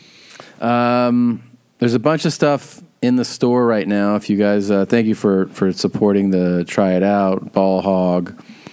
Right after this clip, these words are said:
Um, what was the, oh, the Four Stroke Gang, of course. Multiple Four Stroke Gang. There's shirts, there's a hat.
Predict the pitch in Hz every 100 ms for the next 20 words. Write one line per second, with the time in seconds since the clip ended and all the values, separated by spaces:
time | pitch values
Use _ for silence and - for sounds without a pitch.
0 | - _ _ - 87 80 78 76 76 76
1 | - _ - 101 104 104 98 117 98 -
2 | 107 - 110 107 104 104 98 92 - 101
3 | 95 - - - _ - 92 95 - 92
4 | 98 92 - 92 90 98 92 92 90 82
5 | - - 110 104 92 95 92 104 101